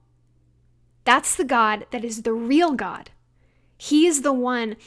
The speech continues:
who is not sitting up there disappointed in your process and angry at, at where you are or who you are. That's not him. He sees, he hears,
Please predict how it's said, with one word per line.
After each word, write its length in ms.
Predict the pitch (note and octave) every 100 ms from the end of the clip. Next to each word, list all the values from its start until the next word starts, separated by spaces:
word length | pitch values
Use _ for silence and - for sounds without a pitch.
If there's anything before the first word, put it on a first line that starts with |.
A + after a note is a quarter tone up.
| -
who 140 | - C4+
is 180 | A#3+ A#3
not 300 | B3 C#4+ B3
sitting 340 | - E4+ D4
up 140 | D4
there 380 | - C4+ C4 C4 - - -
disappointed 640 | C#4 E4 - C#4 C4+ C4+
in 120 | C#4
your 120 | B3+ B3+
process 720 | - A#3 A#3 - A3+ A3 -
and 140 | A3+ -
angry 440 | C4 C4 C4 C4+
at, 260 | B3 - A#3 -
at 220 | A#3 -
where 280 | A3+ A#3+ C4
you 260 | C4 C4
are 320 | A#3+ A3+ A3+ A3
or 80 | A3+
who 320 | - F4 F#4
you 220 | D4+ A3+
are. 280 | - - - - - -
That's 260 | C4+ E4+
not 320 | C4+ A#3+ A#3+ -
him. 380 | - A3 - - - - _
He 200 | - C4+
sees, 680 | - - C4 C4 C#4 C#4+ - -
he 180 | - D4+
hears, 600 | C#4+ - A#3+ A3+ A3+ A3+